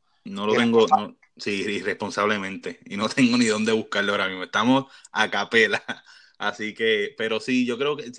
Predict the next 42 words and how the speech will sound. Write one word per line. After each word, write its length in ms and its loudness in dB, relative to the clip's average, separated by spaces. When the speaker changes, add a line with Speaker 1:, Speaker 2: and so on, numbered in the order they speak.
Speaker 1:
eh, 480 -2
siempre, 480 -4
siempre 340 -6
me 60 -6
acuerdo, 400 -2
porque 180 -4
salía 260 -4
en 80 -4
las 140 0
letras 460 -4
de, 340 -4
siempre 260 -8
salía 280 -6
en 100 -8
las 100 -6
letras 540 -6
en 120 -20
Breaking 320 -14
Bad 160 -12
de, 420 -10
de 80 -6
la 120 -4
tabla 240 -2
periódica, 600 -2
y 140 -10
hacía 480 -4
el, 400 -6
y 520 -8
decía 300 -2
el 40 0
nombre 220 4
del 140 2
creador, 480 4
pero 240 -2
sí, 120 -4
el 120 -4
creador 400 0
tiene 180 0
que 80 -2
ser 140 0
el 100 0
mismo, 400 -2